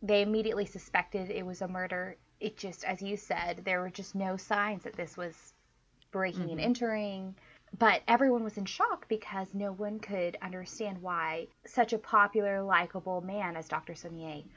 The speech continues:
Speaker 1: how he could have become a
Speaker 2: Yeah.
Speaker 1: target. And so I almost did it again. <laughs>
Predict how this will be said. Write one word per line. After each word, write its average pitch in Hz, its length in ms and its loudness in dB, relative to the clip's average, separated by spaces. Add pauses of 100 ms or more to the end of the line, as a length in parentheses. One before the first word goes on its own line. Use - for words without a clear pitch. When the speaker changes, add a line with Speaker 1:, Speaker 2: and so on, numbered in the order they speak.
(340)
Speaker 1:
how 220 200 6
he 214 160 -2
could 220 280 0
have 165 100 -2
become 175 300 -8
a - 20 -6
Speaker 2:
Yeah. 240 100 -4
Speaker 1:
target. - 360 -2 (480)
And 208 240 2
so 196 500 6 (680)
I 185 100 -2
almost 180 220 -6
did 202 140 0
it 208 60 0
again. 262 260 2 (220)
<laughs> 277 140 4